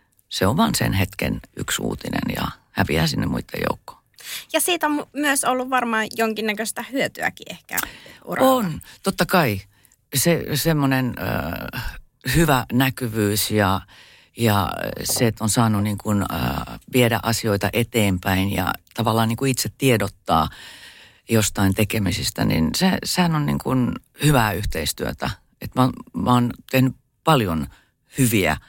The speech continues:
Speaker 1: juttuja. Mulla on monta semmoista toimittajaa, josta mä todellakin tykkään.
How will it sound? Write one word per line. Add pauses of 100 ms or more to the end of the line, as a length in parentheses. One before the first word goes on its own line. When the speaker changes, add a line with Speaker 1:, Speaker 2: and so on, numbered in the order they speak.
(720)
Speaker 1:
juttuja. (140)
Mulla
on (160)
monta
semmoista
toimittajaa,
josta
mä
todellakin
tykkään.